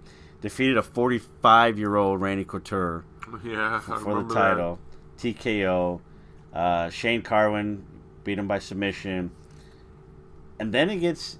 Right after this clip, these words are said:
Speaker 1: then you fight a, a red-hot Cain Velasquez. T K O in the first round, he loses. Uh, Cain Velasquez beats him, takes his title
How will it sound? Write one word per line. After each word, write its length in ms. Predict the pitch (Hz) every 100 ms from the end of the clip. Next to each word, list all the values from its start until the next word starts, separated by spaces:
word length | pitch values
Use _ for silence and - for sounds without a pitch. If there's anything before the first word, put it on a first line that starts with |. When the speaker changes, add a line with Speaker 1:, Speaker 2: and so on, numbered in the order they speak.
| -
Speaker 1:
then 300 | 117 110 127
you 80 | 156
fight 340 | - 131 123
a, 280 | 90 101 104
a 40 |
red-hot 540 | 98 107 95 101 95 -
Cain 240 | 95 95
Velasquez. 920 | 90 90 90 90 92 82 78 - - - - - - - - - - - - -
T 180 | 127 113
K 240 | 107 98
O 100 | 92
in 40 | 95
the 80 |
first 300 | 90 95 87
round, 200 | 92 87
he 120 | 87 90
loses. 400 | 87 80 80 76 -
Uh, 240 | 101 90 85
Cain 240 | - 104
Velasquez 440 | 90 90 87 95 80
beats 280 | 87 82 -
him, 220 | 80 78 - - - - - - - - - - - - -
takes 240 | - 123 120
his 100 | -
title 560 | 104 90 85 82 80